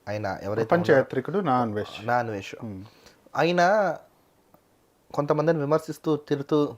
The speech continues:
Speaker 1: పార్టీలను తిడుతూ,
Speaker 2: మ్మ్.
Speaker 1: అందరికి వార్నింగ్లు ఇస్తూ,
Speaker 2: మ్మ్.
Speaker 1: హిందూ దేవీ దేవతామూర్తులను అవమానిస్తూ
Speaker 2: మ్మ్.
Speaker 1: వరుసగా కౌంటర్లు చేసుకుంటూ వెళ్ళిపోతున్నాడు.
Speaker 2: మ్మ్.
Speaker 1: పైగా రీసెంట్గా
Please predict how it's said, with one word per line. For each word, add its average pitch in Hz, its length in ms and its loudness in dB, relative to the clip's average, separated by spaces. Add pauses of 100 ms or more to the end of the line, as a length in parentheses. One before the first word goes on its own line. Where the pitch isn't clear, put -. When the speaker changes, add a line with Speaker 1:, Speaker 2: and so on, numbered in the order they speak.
Speaker 1:
పార్టీలను 147 500 0
తిడుతూ, 135 320 0
Speaker 2:
మ్మ్. 135 140 2 (140)
Speaker 1:
అందరికి 131 300 -2
వార్నింగ్లు 135 420 -2
ఇస్తూ, 139 360 -4 (100)
Speaker 2:
మ్మ్. 123 100 0 (280)
Speaker 1:
హిందూ 180 280 2
దేవీ 156 480 0
దేవతామూర్తులను 143 1000 0
అవమానిస్తూ 131 720 -6 (160)
Speaker 2:
మ్మ్. 104 140 -8 (140)
Speaker 1:
వరుసగా 175 300 -4
కౌంటర్లు 156 440 -6
చేసుకుంటూ 143 400 -6
వెళ్ళిపోతున్నాడు. 120 640 -8
Speaker 2:
మ్మ్. 101 260 -4
Speaker 1:
పైగా 139 140 -2
రీసెంట్గా 143 960 0